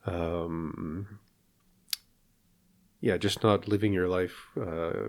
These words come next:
fairly much intuitively with being in touch with your body, you know, 'cause a lot of people, they, they just, you know, "Oh, I feel bloated. Oh, I feel gassy. I think I, you know, have been having diarrhea for a couple of days, but I'll just keep doing everything I've always done since I was a kid because that's just what we do."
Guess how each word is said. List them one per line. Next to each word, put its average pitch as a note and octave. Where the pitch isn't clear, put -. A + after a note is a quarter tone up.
fairly F2+
much F2+
intuitively F2
with E2+
being F2+
in E2+
touch -
with -
your E2
body, E2
you -
know, E2
'cause -
a E2+
lot F2+
of F2
people, E2
they, F2
they F2
just, E2
you F2
know, E2+
"Oh, D3
I A#2
feel B2
bloated. F#2
Oh, G2+
I F#2+
feel F2+
gassy. F2
I F#2
think G2
I, F2
you F2
know, E2+
have F#2+
been E2
having F2
diarrhea F2
for -
a -
couple F2
of D#2+
days, E2
but F2
I'll G#2+
just B2
keep A2
doing F#2+
everything F#2
I've F2
always F2+
done F2
since -
I F2+
was F2+
a -
kid C#3
because F#2+
that's -
just -
what E2
we F#2+
do." B2+